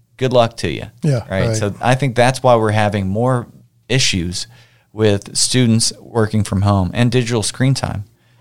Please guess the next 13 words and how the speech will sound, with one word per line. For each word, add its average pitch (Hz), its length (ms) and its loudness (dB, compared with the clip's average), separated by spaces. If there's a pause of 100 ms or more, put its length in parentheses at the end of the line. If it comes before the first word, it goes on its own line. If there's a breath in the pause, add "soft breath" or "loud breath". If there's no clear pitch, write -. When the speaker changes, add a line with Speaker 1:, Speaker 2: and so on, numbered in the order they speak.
Speaker 1:
'cause 110 200 -2
they're 110 260 2 (220)
visually 107 600 0 (460)
using 107 300 0
more 107 220 4
muscle 101 640 0
and 101 140 -2
muscle 101 300 0
strain 101 580 0 (440 soft breath)
to 104 100 -10
get 104 200 0
more 104 220 0
information. 95 680 -4